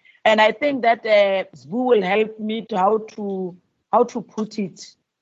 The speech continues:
to confine it in a proper manner. I've learned that, Chair, we are still having, uh,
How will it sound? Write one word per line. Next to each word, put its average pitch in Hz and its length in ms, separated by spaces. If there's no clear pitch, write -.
to 214 100
confine 214 520
it 220 120
in 214 120
a 180 80
proper 185 380
manner. 165 360
I've 247 260
learned 320 320
that, 226 240
Chair, 233 320
we 226 100
are 220 120
still 302 280
having, 233 480
uh, 208 140